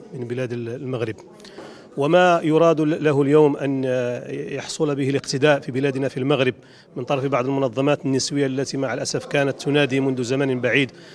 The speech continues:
بقضية المساواة بين الذكر والأنثى في ال-، في الميراث، هذا ليس من ال-، من، من العدل، لأن ال-، العدل هو ما جاء به الله سبحانه وتعالى الذي هو أحكم الحاكمين،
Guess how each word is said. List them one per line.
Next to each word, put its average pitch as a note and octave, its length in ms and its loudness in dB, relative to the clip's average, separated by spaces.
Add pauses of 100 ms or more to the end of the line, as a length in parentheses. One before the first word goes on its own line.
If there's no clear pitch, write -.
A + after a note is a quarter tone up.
(220)
بقضية C#3 520 0
المساواة C3+ 400 -2
بين C3 200 -4
الذكر C3+ 380 -4
والأنثى C3+ 360 -6
في C3 120 -10
ال-، B2 200 -10
في - 80 -14
الميراث، C3 440 0 (480)
هذا F3+ 160 -2
ليس F#3+ 200 2
من E3 180 2
ال-، C3+ 360 -2
من، C#3+ 220 -6
من C#3+ 100 0
العدل، C3+ 320 2
لأن D3 200 0
ال-، D3 140 0
العدل D3+ 800 -2
هو D#3+ 260 0
ما D3+ 320 0
جاء D#3 260 2
به C#3+ 140 -2
الله C#3+ 220 0
سبحانه C3+ 360 -4
وتعالى B2+ 400 0 (520)
الذي D3 160 0
هو C#3 120 4
أحكم - 300 0
الحاكمين، C#3 540 0